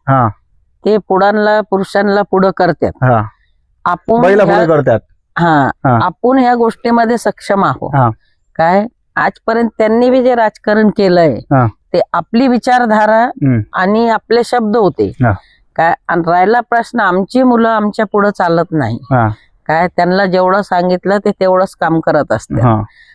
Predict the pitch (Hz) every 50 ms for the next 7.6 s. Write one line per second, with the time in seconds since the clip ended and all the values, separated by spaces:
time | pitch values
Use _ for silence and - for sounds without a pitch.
0 | _ - - 190 196 180 185 185 190 196 220 247 247 - - 247 254 - - 254
1 | 247 254 247 247 254 262 254 - 247 226 220 214 208 202 - 202 190 - 202 202
2 | 226 - - _ _ _ _ _ - 208 214 233 226 214 - - - 233 262 -
3 | - 233 233 226 226 - 233 240 214 254 240 - 240 220 - 247 240 226 247 233
4 | - 240 226 233 240 240 247 233 - 254 240 220 226 - - - 202 190 185 202
5 | 226 247 277 277 247 262 269 220 226 269 233 - 269 254 262 226 - 226 196 180
6 | 170 165 - _ - 160 143 139 135 131 131 - - 151 147 143 143 - 214 190
7 | 180 196 196 196 190 160 175 175 156 139 113